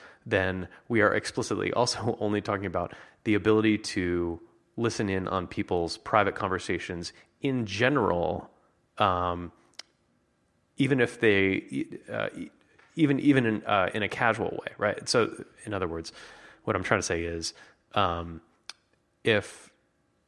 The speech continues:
we're preying on, this is actually built for,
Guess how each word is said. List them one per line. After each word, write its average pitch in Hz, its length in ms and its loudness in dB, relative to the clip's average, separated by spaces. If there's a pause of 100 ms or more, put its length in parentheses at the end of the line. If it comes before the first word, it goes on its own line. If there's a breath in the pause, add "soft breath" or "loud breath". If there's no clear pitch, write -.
(220)
we're 107 240 4
preying 127 560 0
on, 92 520 0 (640)
this 131 140 0
is 123 120 0
actually 113 300 4
built 113 500 0
for, 85 720 -2